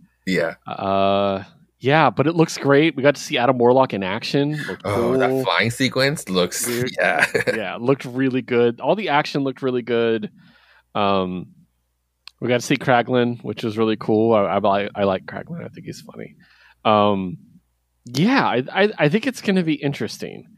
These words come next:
Speaker 1: Mm-hmm.
Speaker 2: And I think the, if you look back over the movies, I think it becomes readily apparent that these movies are Rocket's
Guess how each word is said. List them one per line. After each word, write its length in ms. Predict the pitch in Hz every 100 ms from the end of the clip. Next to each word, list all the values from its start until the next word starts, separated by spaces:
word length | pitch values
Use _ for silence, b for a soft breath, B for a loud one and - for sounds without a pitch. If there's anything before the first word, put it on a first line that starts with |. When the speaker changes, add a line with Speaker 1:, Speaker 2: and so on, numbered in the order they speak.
| -
Speaker 1:
Mm-hmm. 380 | 117 117 98 95 - _ _ _ _ _ _ -
Speaker 2:
And 640 | 131 127 123 117 113 - - _ _ _ _ _ _ _ _ _ _ -
I 140 | 156
think 540 | 160 - 214 240 - - - _ _ _ -
the, 280 | 135 147 -
if 180 | 165 156
you 140 | 175
look 340 | 139 151 254 -
back 320 | 143 135 -
over 220 | 139 127 127
the 140 | 110
movies, 540 | 104 95 87 82 - - _ _ _ _ _ _ _ _ _ _ _ b b b b
I 120 | 131
think 180 | 131 160
it 80 | 165
becomes 380 | 143 147 135 120
readily 340 | 120 120 117
apparent 440 | 107 - 107 107 98
that 160 | 107 -
these 360 | 104 117 120
movies 280 | 127 117 110
are 80 | 104
Rocket's 600 | 92 98 87 - - -